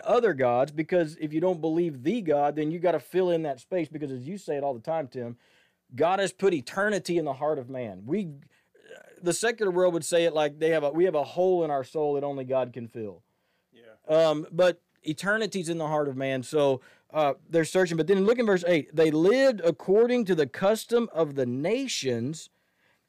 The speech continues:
Speaker 1: that the Lord had dispossessed." Okay?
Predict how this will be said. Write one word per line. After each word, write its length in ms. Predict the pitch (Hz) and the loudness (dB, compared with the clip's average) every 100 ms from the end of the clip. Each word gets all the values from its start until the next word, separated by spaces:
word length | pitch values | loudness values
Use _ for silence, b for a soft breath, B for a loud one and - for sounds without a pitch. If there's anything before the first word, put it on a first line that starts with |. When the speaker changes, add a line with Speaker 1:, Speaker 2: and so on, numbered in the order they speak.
| _ _ 165 | _ _ 0
Speaker 1:
that 260 | 175 175 | 2 4
the 100 | 170 | 4
Lord 440 | 170 170 220 233 185 | 2 4 6 4 4
had 220 | 170 147 | 0 0
dispossessed." 1080 | 170 - - 151 123 147 123 82 - - - _ _ | -2 0 -2 -2 2 2 2 -2 -16 -18 -20 _ _
Okay? 380 | 127 147 160 180 | -4 2 2 2